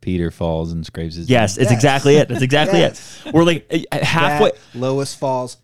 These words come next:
Speaker 3: hits her chest.
Speaker 2: <laughs>
Speaker 3: Like, like, those, like, oh my gosh,
Speaker 1: And the
Speaker 3: it's so
Speaker 1: best part
Speaker 3: funny.
Speaker 1: is, uh, how they treat Meg.
Speaker 3: Yeah.
Speaker 1: That's, that's hilarious.
Speaker 3: Horrible.
Speaker 2: <laughs> Yeah, it's so bad.
Speaker 1: It's bad, but, like, "Shut up, Meg." Like,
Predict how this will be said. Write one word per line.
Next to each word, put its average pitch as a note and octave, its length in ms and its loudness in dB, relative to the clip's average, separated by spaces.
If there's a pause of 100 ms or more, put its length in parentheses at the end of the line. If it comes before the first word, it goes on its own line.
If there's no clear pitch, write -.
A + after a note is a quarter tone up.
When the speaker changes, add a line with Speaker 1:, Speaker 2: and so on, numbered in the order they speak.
Speaker 3:
hits C3 220 -4
her B2 80 -4
chest. A#2 760 -6
Speaker 2:
<laughs> - 180 -4
Speaker 3:
Like, B2 420 -4 (300)
like, A#2+ 280 -14
those, C#3+ 340 -14 (100)
like, A#2+ 240 -10
oh B2+ 260 -8
my G#2+ 140 -16
gosh, G#2+ 280 -14
Speaker 1:
And G#2+ 100 0
the - 20 2
Speaker 3:
it's F#2+ 80 0
so G#2+ 80 2
Speaker 1:
best - 180 -4
part F#2 240 -2
Speaker 3:
funny. F2 120 -6
Speaker 1:
is, E2+ 140 -8
uh, D#2+ 480 -8 (600)
how F#2 160 -8
they F2 100 -4
treat F2 240 -4
Meg. F2 320 -6 (340)
Speaker 3:
Yeah. D3+ 200 -14 (380)
Speaker 1:
That's, F2 340 -12
that's E2 280 -18
hilarious. - 420 -18
Speaker 3:
Horrible. D3 580 -8 (140)
Speaker 2:
<laughs> - 200 -12
Yeah, G3+ 140 -6
it's E3+ 140 -4
so G3+ 340 0
bad. G3 360 -2
Speaker 1:
It's A#2+ 60 -6
bad, B2 300 -10
but, F2 140 -18
like, F2+ 220 -14 (240)
"Shut E2 320 -14
up, E2 140 -12
Meg." D#2+ 440 -16 (140)
Like, D2+ 200 -18